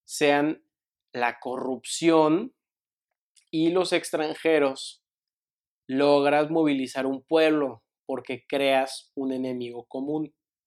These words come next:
¿Nunca has escuchado la frase, "El enemigo de mi enemigo es mi amigo"? Esto no es nada nuevo. Lincoln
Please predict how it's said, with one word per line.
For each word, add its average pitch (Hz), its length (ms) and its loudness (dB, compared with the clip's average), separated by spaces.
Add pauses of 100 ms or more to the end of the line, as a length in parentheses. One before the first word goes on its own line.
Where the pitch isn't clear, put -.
(640)
¿Nunca 147 280 2
has 160 100 2
escuchado 151 360 2
la 151 160 2
frase, 147 640 -2
"El 135 180 -2
enemigo 139 520 0
de 156 100 2
mi 143 120 0
enemigo 131 580 -4
es 127 140 -8
mi 131 140 -8
amigo"? 123 500 -18 (1300)
Esto 135 240 -4
no 214 100 0
es 220 60 0
nada 220 180 0
nuevo. 185 480 -2 (300)
Lincoln 196 600 2